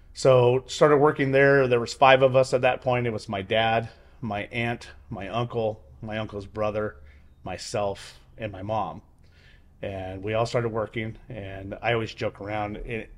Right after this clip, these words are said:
it's somewhat true. My aunt and uncle worked very hard, but my mom and dad were kind of more of, uh, had got used to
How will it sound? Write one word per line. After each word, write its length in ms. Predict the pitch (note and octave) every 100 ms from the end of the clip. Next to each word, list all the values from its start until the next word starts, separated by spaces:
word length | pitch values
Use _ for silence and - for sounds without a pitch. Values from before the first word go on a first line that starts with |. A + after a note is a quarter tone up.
| - -
it's 180 | B2+
somewhat 460 | - F3 D#3+ D#3+ D3+
true. 300 | - D3+ D3+
My 140 | C3+
aunt 120 | D3 E3
and 100 | D3
uncle 220 | C#3 C#3
worked 200 | C#3+ -
very 200 | C#3+ C#3
hard, 200 | C3+ B2+
but 120 | A#2
my 80 | A#2
mom 260 | A#2 A#2+
and 80 | A#2
dad 240 | A#2+ A#2+ A2+
were 160 | A2+
kind 240 | - A#2+ A2+
of 60 |
more 240 | A2+ A#2 A2+
of, 280 | A2 G#2
uh, 340 | A#2+ G#2 G#2 G#2 - - - -
had 200 | - A#2
got 220 | B2+ B2 A2+
used 320 | A#2+ B2 -
to 400 | B2 A#2 A2+